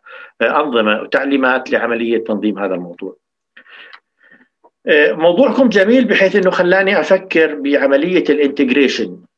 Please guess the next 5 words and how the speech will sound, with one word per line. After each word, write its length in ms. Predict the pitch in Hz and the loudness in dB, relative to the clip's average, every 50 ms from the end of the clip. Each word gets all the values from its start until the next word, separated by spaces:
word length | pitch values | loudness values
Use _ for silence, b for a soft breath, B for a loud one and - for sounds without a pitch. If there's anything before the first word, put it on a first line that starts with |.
| _ _ _ - | _ _ _ -14
هل 640 | - - - - 196 240 269 269 285 277 247 254 | -10 -6 -2 0 2 4 4 4 4 2 0 -2
بلشتوا 800 | 240 196 165 127 123 139 127 131 139 160 160 - - - 160 156 | -8 -14 -8 -2 0 2 2 4 2 2 0 -2 -6 -2 0 0
بعملية 580 | 147 131 123 117 123 123 123 123 127 127 123 120 | 2 2 0 0 0 -2 0 2 2 0 0 -2
التفكير 720 | 110 - - 110 - - - - 139 139 139 143 139 - - | -6 -8 -8 -8 -8 -8 -6 -4 -2 0 0 0 0 -4 -10
ب-، 440 | 117 107 110 104 104 104 104 104 | -8 -6 -4 -2 -2 -4 -4 -6